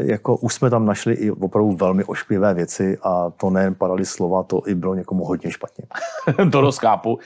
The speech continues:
Speaker 2: Eh, nicméně začali jsme tím a pojďme tím teda i skončit. Můžeme, eh, Čechy a Západočechy, eh, pochválit, že s odpadem nakládají dobře a správně?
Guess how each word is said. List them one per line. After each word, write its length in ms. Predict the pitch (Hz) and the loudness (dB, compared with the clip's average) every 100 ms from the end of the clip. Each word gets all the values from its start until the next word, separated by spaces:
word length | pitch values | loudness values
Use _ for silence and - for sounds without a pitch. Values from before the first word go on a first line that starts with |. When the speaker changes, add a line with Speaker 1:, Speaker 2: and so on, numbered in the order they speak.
| - - - | -12 -12 0
Speaker 2:
Eh, 220 | 117 113 | 4 6
nicméně 500 | 117 123 151 151 156 - - | 4 2 2 2 2 -2 -2
začali 380 | 123 123 139 139 | 0 2 4 2
jsme 180 | 139 139 | 2 0
tím 200 | 143 143 | 0 0
a 60 | |
pojďme 280 | 120 120 135 | 0 0 0
tím 180 | 135 143 | 0 4
teda 160 | 139 | 4
i 60 | 143 | 4
skončit. 420 | 135 135 123 143 | 4 2 4 0
Můžeme, 520 | 117 117 107 165 214 214 | 0 2 4 4 2 0
eh, 360 | 120 117 120 107 | 0 4 4 2
Čechy 420 | 147 127 139 135 | 0 2 0 2
a 120 | - | 0
Západočechy, 720 | 113 110 127 127 123 117 135 123 - - | 2 2 2 -2 -4 -2 -2 -2 -10 2
eh, 160 | 110 104 | 4 4
pochválit, 600 | 131 - 123 117 120 117 | 2 2 4 4 2 0
že 320 | 110 110 107 104 | 0 2 4 4
s 160 | 101 | 2
odpadem 420 | - 107 104 101 101 | -2 0 0 0 0
nakládají 500 | 95 104 101 101 104 | -2 2 2 2 2
dobře 260 | 101 - | 0 0
a 80 | - | -4
správně? 460 | - 78 78 131 | -4 -8 -6 -8